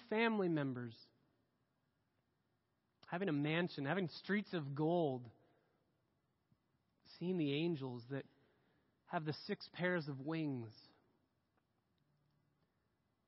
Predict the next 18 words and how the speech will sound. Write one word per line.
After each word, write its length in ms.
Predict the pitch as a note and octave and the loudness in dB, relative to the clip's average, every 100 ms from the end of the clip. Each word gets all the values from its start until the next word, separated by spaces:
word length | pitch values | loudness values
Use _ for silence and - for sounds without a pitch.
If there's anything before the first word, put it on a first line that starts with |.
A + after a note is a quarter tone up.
| _ _ _ _ _ _ _ _ - | _ _ _ _ _ _ _ _ -10
never 240 | D3 F#3 | -6 -4
dying, 500 | E3 D3+ F3 F#3 D3 | 0 4 6 6 4
never 240 | C3+ G#3+ C4 - - | 2 2 0 -4 -2
sinning, 460 | G#3+ A#3+ F#3+ B2+ A#2+ - - _ _ _ _ _ _ _ _ _ _ _ _ _ _ _ _ _ _ _ _ _ _ - | 2 4 4 0 -4 -12 -20 _ _ _ _ _ _ _ _ _ _ _ _ _ _ _ _ _ _ _ _ _ _ -4
seeing 240 | G3+ G3 | 2 4
the 80 | F3+ | 4
Apostle 580 | D3+ F#3 F3 - D#3+ C3 - - _ _ - - | 4 2 2 2 0 0 -6 -20 _ _ -6 4
Paul 420 | F3+ D#3+ D3 C3+ | 6 8 8 4
and 180 | B2+ C3 | 0 0
the 80 | |
Apostle 500 | C#3+ - F3 E3 E3 - - | -2 0 -2 -2 -6 -8 -6
Peter 380 | F#3 F3+ D3+ C3+ | -2 0 0 0
and 180 | B2 A2+ - _ _ _ _ _ _ _ _ _ _ _ _ - | -2 -8 -16 _ _ _ _ _ _ _ _ _ _ _ _ -4
getting 180 | F#3+ F3 | 0 0
to 80 | C#3 - | -2 2
talk 220 | F#3 F3+ | 2 4
with 140 | D#3+ D#3 | 0 -2
Moses 640 | D3 D#3 E3 D#3 C3 | 0 0 0 -2 -4